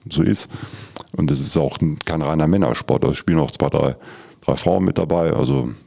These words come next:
es ist relativ harmlos, sagen wir mal, ne? Aber es ist schon,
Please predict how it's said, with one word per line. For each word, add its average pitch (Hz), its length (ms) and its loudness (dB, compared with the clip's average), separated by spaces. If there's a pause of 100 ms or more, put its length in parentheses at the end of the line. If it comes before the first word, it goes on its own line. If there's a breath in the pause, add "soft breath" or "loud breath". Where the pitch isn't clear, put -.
(200)
es 64 120 -2
ist - 260 -4
relativ - 400 -2
harmlos, 135 540 -2
sagen - 280 -6
wir - 60 -6
mal, - 80 -10
ne? 76 80 -4
Aber 82 360 2
es 71 80 -4
ist - 60 -6
schon, 71 420 0